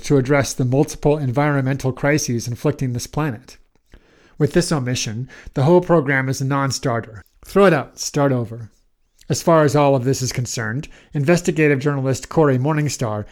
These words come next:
hits it in the bullseye. Quote, "Without anti-imperialism as a foundational building block of every social movement, without a comprehensive understanding of history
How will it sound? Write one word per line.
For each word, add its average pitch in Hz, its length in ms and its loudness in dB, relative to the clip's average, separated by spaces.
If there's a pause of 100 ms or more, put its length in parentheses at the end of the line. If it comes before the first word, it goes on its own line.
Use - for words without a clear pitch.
(160)
hits 196 240 -2
it 151 80 0
in 139 80 0
the 135 40 0
bullseye. 127 680 -2 (200)
Quote, 160 380 2 (800)
"Without 170 400 2
anti-imperialism 156 1200 0
as 127 200 -2
a 127 60 0
foundational 143 720 0
building 139 400 2
block 107 440 -8 (100)
of 135 140 -2
every 160 280 4
social 170 480 2
movement, 117 540 -2 (760)
without 156 320 4
a 170 80 2
comprehensive 175 800 0
understanding 156 720 0
of 120 140 -6
history 113 580 -2